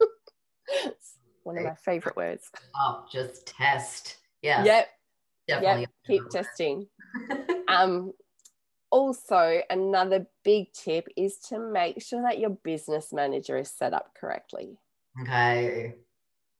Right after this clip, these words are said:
Speaker 1: So, business manager,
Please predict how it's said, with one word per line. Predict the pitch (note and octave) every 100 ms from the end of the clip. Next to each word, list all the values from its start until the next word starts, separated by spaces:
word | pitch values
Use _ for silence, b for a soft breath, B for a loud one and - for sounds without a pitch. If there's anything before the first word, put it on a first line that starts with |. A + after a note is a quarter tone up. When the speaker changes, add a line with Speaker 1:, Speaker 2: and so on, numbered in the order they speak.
| _ _
Speaker 1:
So, | - - F3 E3 E3 D3+ C#3 - B B B B B B _ _
business | G#3 G#3+ A3 A#3 A#3
manager, | G#3 G3 F#3+ F#3+ F3 E3+ E3